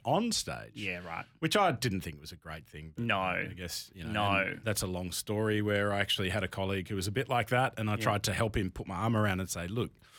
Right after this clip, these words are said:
Speaker 1: everything okay?" And the other guys came on board and just said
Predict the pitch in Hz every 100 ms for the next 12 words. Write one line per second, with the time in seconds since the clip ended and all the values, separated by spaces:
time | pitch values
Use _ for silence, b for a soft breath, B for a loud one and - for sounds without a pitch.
0 | B B - 135 127 113 104 113 156 123
1 | 127 135 127 107 104 - 110 107 104 98
2 | 104 98 101 - 101 95